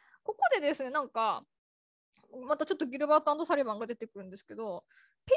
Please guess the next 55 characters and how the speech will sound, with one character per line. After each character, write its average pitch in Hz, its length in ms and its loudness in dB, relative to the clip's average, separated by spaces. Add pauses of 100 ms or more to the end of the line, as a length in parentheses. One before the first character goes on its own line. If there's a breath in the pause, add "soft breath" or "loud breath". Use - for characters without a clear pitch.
イ - 20 -8
シ 508 140 2
ェ 349 60 2
ン 311 40 -2
ス 285 100 -4
っ - 20 -6
て - 180 -10
サ 285 180 4
ボ 302 140 2
イ 320 60 2
オ 320 80 2
ペ 262 140 -4
ラ - 100 0
が 190 100 -4
あ 196 40 -6
っ - 20 -8
て、 - 80 -14
こ - 140 -2
れ 466 80 0
な 523 100 2
ん 466 40 -8
か 294 120 6
で 262 60 -4
す 240 80 -10
ね、 226 60 -8
し-、 311 220 -12
詩 - 160 -2
人 403 80 0 (560)
同 403 40 8
士 - 160 -4
の 220 340 -8 (400)
分 381 260 -2
断 359 180 6
の 359 80 -4
戦 349 340 2
い 349 40 2
み 339 80 -8
た 302 80 2
い 262 60 2
な 233 60 -6
の 226 120 -6
を 220 40 -8
な 247 100 -4
ん - 20 -8
か 247 60 -8
風 320 140 -4
刺 311 100 0
的 311 220 -6
に 302 140 -4
書 339 100 4
い 285 40 0
た 240 80 -6
作 - 240 -14
品 196 180 -14
で、 208 320 -4